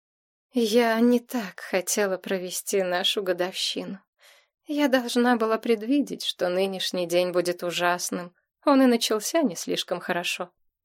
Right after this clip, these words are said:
Две молодые собаки были вызволены прошлой ночью из квартиры на юге Лондона. Их привезли в Баттерси, и я была одной из первых, кто их увидел.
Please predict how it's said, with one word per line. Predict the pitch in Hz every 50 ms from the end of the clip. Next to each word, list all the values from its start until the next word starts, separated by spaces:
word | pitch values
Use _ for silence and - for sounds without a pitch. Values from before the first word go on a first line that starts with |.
| _ _ -
Две | 294 269 277 262 277 262
молодые | 247 247 240 233 233 196 233 233 226
собаки | 214 - - 214 202 185 185 185 185 - - 208
были | 170 180 196 208 190 196
вызволены | 185 190 220 220 196 190 202 202 196 196 196 190
прошлой | 196 214 208 202 - - 208 202
ночью | 196 196 202 208 208 - - 220 202
из | 196 -
квартиры | - 190 196 196 196 196 - 247 233 220 202
на | 190 190 190 185
юге | 185 202 202 180 196 190
Лондона. | 190 185 185 180 175 175 170 180 180 175 180 180 - - - - - _ _ _ -
Их | 269 247 -
привезли | - 254 247 233 240 233 208 220 240 240
в | 208 190 185
Баттерси, | 208 240 254 254 - - - 196 190 - - - 220
и | 202 202 208
я | 202 190 240 247
была | 233 233 247 240 233 240 240
одной | 226 208 226 226 233 233 233
из | 226 226 - -
первых, | - - - 262 262 254 240 233 214 220 - -
кто | - - 233 226
их | 226 226 226 214 - -
увидел. | 214 214 202 185 190 196 185 165 156 160 185 175 -